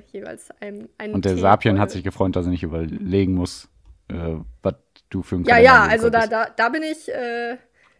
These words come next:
Speaker 1: da bin ich direkt, also auch wenn
Speaker 2: Ja, ist auch richtig so.
Speaker 1: wenn, wenn, wenn man, wenn es um Geschenke geht,
Speaker 2: Hm.
Speaker 1: äh, dann sage ich auch, „Ja, also wie folgt.“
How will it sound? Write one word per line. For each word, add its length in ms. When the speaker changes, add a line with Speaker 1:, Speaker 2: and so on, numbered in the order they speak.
Speaker 1:
da 220
bin 140
ich 100
direkt, 480
also 280
auch 280
wenn 120
Speaker 2:
Ja, 80
ist 100
auch 100
richtig 220
so. 140
Speaker 1:
wenn, 300
wenn, 300
wenn 160
man, 140
wenn 140
es 100
um 80
Geschenke 380
geht, 340
Speaker 2:
Hm. 260
Speaker 1:
äh, 180
dann 180
sage 120
ich 120
auch, 100
„Ja, 260
also 340
wie 100
folgt.“ 440